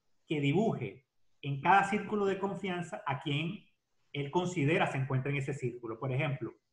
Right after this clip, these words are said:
el círculo número uno, que es a quien tú llamarías si te pasa cualquier cosa. Ellos allí colocan a su padre,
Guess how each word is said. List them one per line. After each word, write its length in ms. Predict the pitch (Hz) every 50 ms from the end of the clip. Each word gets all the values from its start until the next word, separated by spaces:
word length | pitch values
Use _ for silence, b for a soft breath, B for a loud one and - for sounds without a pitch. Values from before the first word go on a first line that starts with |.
| _ -
el 140 | 147 143 139
círculo 420 | - 170 170 165 - 220 208 190
número 360 | 165 160 160 175 180 170 156 147
uno, 280 | 135 123 107 104 - - _ _ _ _ _ _ _ _ - -
que 100 | 165 160
es 80 | 156 170
a 120 | 185 180
quien 240 | - 196 196 196 -
tú 80 | 220
llamarías 460 | 208 214 196 175 156 156 175 208 208 -
si 100 | 208 165
te 80 | 165
pasa 280 | 151 - 160 160 - -
cualquier 360 | 175 156 143 139 170 170 165
cosa. 260 | 165 143 117 - - - _ _ _ _ _ _ _
Ellos 240 | 135 131 123 135 151
allí 340 | 151 135 131 127 135 135
colocan 400 | - - 143 139 139 135 139 139
a 60 | 135 131
su 160 | - 127 -
padre, 500 | 139 143 151 147 143 139 139 139 143